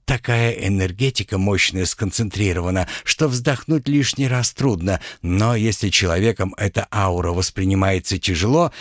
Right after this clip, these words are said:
то сейчас я будто зашла в ресторан, где бродит много вкусной дичи. Так и тянет устроить охоту.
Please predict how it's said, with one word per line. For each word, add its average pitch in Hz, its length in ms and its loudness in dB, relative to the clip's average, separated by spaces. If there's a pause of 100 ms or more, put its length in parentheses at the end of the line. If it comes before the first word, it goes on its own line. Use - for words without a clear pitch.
(260)
то 180 100 2
сейчас 180 460 0
я 151 100 2
будто 165 300 2
зашла 139 380 2
в 147 80 0
ресторан, 147 580 0
где 85 220 0
бродит 95 420 0
много 98 460 2
вкусной 127 460 -2
дичи. 127 440 -2 (440)
Так 107 200 -2
и 139 80 -2
тянет 85 640 -4
устроить 90 560 0
охоту. - 420 -4